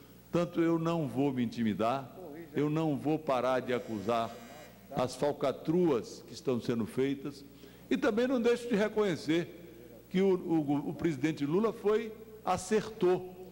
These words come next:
quando ele manteve a política econômica do governo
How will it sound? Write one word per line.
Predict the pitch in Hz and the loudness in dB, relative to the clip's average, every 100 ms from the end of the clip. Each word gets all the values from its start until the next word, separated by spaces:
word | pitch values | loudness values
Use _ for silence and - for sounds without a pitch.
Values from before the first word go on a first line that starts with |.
| - - - | -18 -18 -4
quando | 160 170 | 0 2
ele | 170 | 2
manteve | 165 160 127 165 151 | 2 0 2 2 2
a | 143 | 0
política | 139 143 139 139 | 0 0 0 -2
econômica | 131 127 131 147 139 123 110 104 - - - - - | 0 0 2 0 0 -2 -2 -2 -8 -18 -20 -20 -6
do | 123 143 | 0 2
governo | 131 113 139 127 117 107 | 2 2 0 0 -2 -4